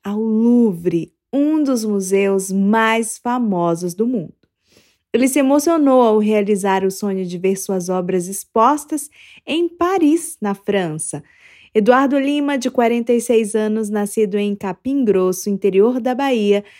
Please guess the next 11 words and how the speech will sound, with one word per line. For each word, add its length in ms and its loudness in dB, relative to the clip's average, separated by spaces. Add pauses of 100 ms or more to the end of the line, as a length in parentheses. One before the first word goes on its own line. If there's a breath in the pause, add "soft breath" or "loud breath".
(220 loud breath)
foi 160 2
selecionado 760 0
para 180 2
a 40 4
exposição 640 -2
do 140 -4
Salão 400 -2
Internacional 1160 -2
de 120 0
Arte 440 -2
Contemporânea. 1120 -2